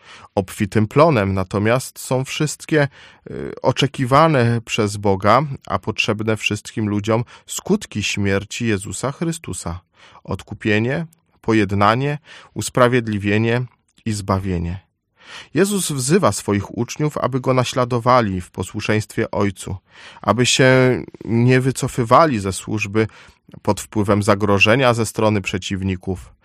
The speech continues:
aby wystraszeni nie chcieli ratować swojego życia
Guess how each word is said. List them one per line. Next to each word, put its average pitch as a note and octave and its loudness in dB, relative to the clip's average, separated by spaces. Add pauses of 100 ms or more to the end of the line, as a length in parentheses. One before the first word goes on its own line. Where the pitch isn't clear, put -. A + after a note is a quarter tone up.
(220)
aby A#2 4 (300)
wystraszeni D3+ 4
nie D3 4
chcieli E3+ 0
ratować C#3 0
swojego A2+ 0
życia B2 0